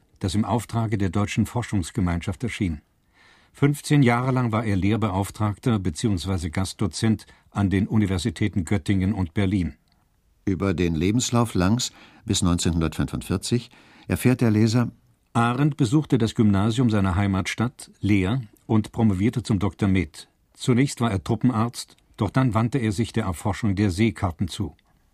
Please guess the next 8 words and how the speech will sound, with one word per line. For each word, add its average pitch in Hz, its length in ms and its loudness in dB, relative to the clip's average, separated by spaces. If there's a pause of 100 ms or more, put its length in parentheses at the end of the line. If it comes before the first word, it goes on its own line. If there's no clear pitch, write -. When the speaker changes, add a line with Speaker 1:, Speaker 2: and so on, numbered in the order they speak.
(100)
Speaker 2:
So 98 260 2
einfach 87 460 0
ist - 160 -4
das 87 140 -2
manchmal 78 300 -4
mit 80 160 -8
der 104 60 -6
Vergangenheit. 101 720 -8